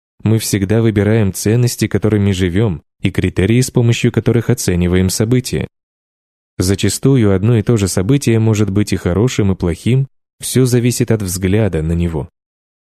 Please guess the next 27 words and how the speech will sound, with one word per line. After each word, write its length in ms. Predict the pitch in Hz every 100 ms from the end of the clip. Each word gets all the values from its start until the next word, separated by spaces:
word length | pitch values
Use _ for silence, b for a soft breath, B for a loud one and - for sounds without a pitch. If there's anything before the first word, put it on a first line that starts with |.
| _ _ _ -
Еще 400 | 87 95 - 139
раз 160 | 139 -
повторимся, 640 | 117 - 120 120 113 110
мы 120 | 117
всегда 480 | 143 - 123 104 110
делаем 460 | 110 110 107 104 101
выбор, 380 | 95 80 - - _ -
осознаем 680 | 95 - 92 92 87 101 113
мы 160 | 104
это 160 | 98 98
или 220 | 92 95
нет. 320 | 98 80 _ _ _ _ _
Всегда. 500 | - 110 98 90 73 _ _ _ _ _ _ -
И 100 | 98
не 120 | 107
бывает 400 | 110 127 156 139
такого, 360 | 107 - 135 117
чтобы 280 | - 101
человеку 480 | 98 98 95 104 -
в 100 | -
принципе 500 | 104 110 131 117 113
ни 120 | 107
до 100 | 98
чего 320 | 98 - 92 104
не 220 | 92 90
было 240 | 87 87
дела. 400 | 82 82 69 85